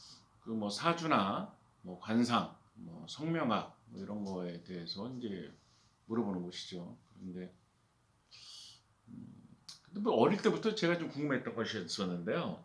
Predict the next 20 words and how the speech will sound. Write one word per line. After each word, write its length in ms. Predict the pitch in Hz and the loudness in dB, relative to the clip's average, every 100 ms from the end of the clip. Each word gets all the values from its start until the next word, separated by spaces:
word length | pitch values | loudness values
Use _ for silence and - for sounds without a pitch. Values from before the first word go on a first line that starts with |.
| _ _ | _ _
<clears throat> 1600 | - - - - - - - - _ _ _ _ - - - - | 0 0 -10 -10 -10 -14 -20 -20 _ _ _ _ -14 -14 -18 -8
이제 80 | |
철학가라-, 1040 | 127 220 262 254 220 202 185 160 143 123 104 | 2 6 10 10 10 10 8 6 4 2 0
철학관이라고 600 | - 226 233 196 151 127 | 2 2 6 6 6 2
하는데 680 | 160 190 139 101 110 123 95 | 2 0 0 0 0 0 -2
이제 100 | 92 | -4
우리가 260 | 98 113 92 | -2 -2 -4
이제 100 | - | -10
대학 360 | - 123 143 - | 2 4 4 2
때 320 | 139 123 113 | 4 4 4
배운 260 | 110 104 104 | 2 0 0
철학이랑 500 | 120 123 95 95 117 | -2 -4 -2 -4 -8
좀 140 | 113 | -12
다르잖아요. 720 | - 101 120 101 87 85 107 131 | -8 -6 -4 -4 -4 -6 -10 -12
그죠? 360 | 95 95 110 - - - - - _ | -12 -10 -12 -14 -20 -20 -20 -20 _
사주명리학을 840 | - 151 165 156 135 117 98 92 98 | -4 0 2 4 4 4 4 0 -4
주로 260 | 107 98 | -6 -4
이렇게 160 | 85 - | -6 -8
하는 180 | 123 117 | -8 -6
건데 360 | 90 90 117 | -4 -6 -8